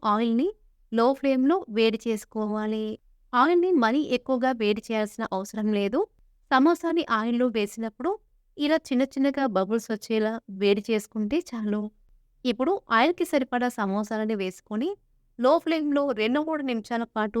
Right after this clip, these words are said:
కదిలించకుండా ఫ్రై చేసుకోవాలి. రెండు మూడు నిమిషాల తర్వాత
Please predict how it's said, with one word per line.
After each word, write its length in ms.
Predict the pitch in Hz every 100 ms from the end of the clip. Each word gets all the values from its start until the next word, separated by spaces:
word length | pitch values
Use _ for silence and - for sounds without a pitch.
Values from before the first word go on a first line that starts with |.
| 233
కదిలించకుండా 800 | 202 190 214 208 220 220 220 311
ఫ్రై 240 | 370 233 214
చేసుకోవాలి. 840 | 214 202 - 202 202 202 202 202 202 - _ _ _ -
రెండు 220 | 262 285
మూడు 220 | 330 339 311
నిమిషాల 380 | 240 220 240 247
తర్వాత 500 | 220 202 202 202